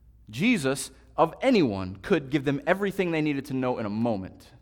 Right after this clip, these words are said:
but he chose to walk with them for days and months and years so that they could grow and they could mature. And the Lord does the same thing with us. We learn so much more through the process than we do the results.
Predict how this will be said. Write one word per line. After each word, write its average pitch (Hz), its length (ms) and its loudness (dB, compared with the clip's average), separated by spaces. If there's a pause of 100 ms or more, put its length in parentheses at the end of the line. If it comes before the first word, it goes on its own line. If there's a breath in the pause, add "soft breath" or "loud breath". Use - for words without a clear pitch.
(420 soft breath)
but 107 100 -10
he 107 60 -12
chose 117 480 -2
to 113 140 -8
walk 104 340 -2
with 101 140 -10
them 90 280 -10 (220 soft breath)
for 98 100 -18
days 92 600 -8
and 92 160 -10
months 92 440 -10
and 90 160 -12
years 90 680 -14 (340 soft breath)
so 123 520 -6 (100)
that 82 400 -8 (360 soft breath)
they 127 220 2
could 104 220 -12
grow 95 240 -4
and 92 120 -6
they 101 140 -6
could 101 160 -14
mature. 92 480 -10
And 82 100 -12
the 95 60 -10
Lord 117 240 -2
does 107 160 -2
the 98 60 -8
same 101 260 -10
thing 92 220 -10
with 85 120 -12
us. - 460 -16 (640 soft breath)
We 107 120 -12
learn 104 200 -6
so 156 400 -2
much 127 360 -6
more 107 200 -4
through 101 160 -10
the 95 60 -8
process 95 640 -6
than 95 180 -8
we 92 100 -8
do 90 320 -10
the 85 120 -12
results. 85 640 -12